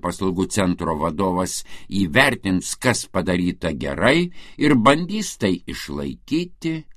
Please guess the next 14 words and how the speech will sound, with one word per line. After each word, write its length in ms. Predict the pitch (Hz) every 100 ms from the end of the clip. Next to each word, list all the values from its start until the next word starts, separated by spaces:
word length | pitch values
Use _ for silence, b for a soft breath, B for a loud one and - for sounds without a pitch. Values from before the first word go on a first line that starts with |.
| - -
o 120 | 120
ne 220 | 120 110
sunaikinti. 1120 | - - 90 90 90 - - - - - - - - - - - - - - - - - - - - - - - - b b b 123
Nuotrauka. 600 | 117 98 71 67 - - - - b b b b b -
Daug 240 | 175 180
kas 160 | 180 -
pasakytų, 800 | 135 123 127 - 175 - 143 -
kad 300 | 117 104 -
keletą 720 | 120 110 98 - 95 82 76 -
dešimtmečių 1120 | - 107 - - 175 - 147 143 - - 123
Arbočius 800 | 113 113 175 180 - 135 123 -
nedirbo, 680 | 104 101 82 165 147 131 135 -
o 160 | 110 92
gyveno 800 | 85 87 104 123 147 135 127